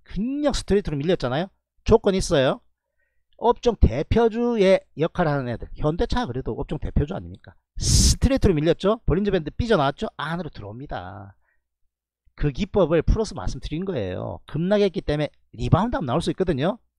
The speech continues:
그 리바운드 이, 삼 일만 딱 먹는다 그랬습니다. 어저께 그래, 그렇게 이야기했죠. 그런 기법이에요. 케이티. 이건 대표주는 아니긴 한데 그래도 볼린저 밴드 좀, 좀 삐져나왔죠. 그죠? 급락했다 이겁니다. 이거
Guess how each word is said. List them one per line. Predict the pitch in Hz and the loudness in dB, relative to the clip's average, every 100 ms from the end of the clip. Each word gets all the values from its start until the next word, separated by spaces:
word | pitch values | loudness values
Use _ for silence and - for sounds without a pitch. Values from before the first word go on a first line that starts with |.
| - _ _ - | -20 _ _ -4
그 | 160 | -2
리바운드 | - 262 208 147 | 2 4 4 0
이, | 113 | 0
삼 | 190 247 | 2 2
일만 | 190 - | -2 -2
딱 | 120 | -2
먹는다 | 123 151 131 | -2 0 0
그랬습니다. | 113 113 107 110 | 0 0 -2 -2
어저께 | 135 - 120 | -2 -2 0
그래, | 156 - _ - | -2 -2 _ -8
그렇게 | 180 - | -4 0
이야기했죠. | 135 143 143 175 196 - _ _ _ _ _ _ _ _ _ _ | 2 2 0 2 2 0 _ _ _ _ _ _ _ _ _ _
그런 | - 247 | -10 -10
기법이에요. | 185 - 214 139 98 90 98 104 - _ _ _ _ _ _ _ _ _ _ _ _ _ _ _ _ _ _ _ _ _ _ _ _ _ | -8 -6 -6 -6 -8 -10 -14 -18 -20 _ _ _ _ _ _ _ _ _ _ _ _ _ _ _ _ _ _ _ _ _ _ _ _ _
케이티. | - 160 147 - 113 - _ _ _ _ _ _ _ - _ _ | -4 -4 -2 -4 -4 -10 _ _ _ _ _ _ _ -20 _ _
이건 | 175 190 | -12 -6
대표주는 | - - - 175 196 165 | -6 0 0 0 -2 -4
아니긴 | 92 147 175 | -4 -4 -4
한데 | 156 | -4
그래도 | 123 147 | -6 -4
볼린저 | - 131 165 | -4 -2 -4
밴드 | 135 113 | -4 -6
좀, | - - | -12 -16
좀 | - 123 | -14 -8
삐져나왔죠. | 190 170 98 107 165 | -4 -4 -4 -4 -4
그죠? | 104 110 185 - _ - | -4 -4 -6 -12 _ -16
급락했다 | - 139 165 151 - 110 | -8 -4 -4 -6 -8 -10
이겁니다. | 135 127 | -10 -12
이거 | 95 95 | -14 -16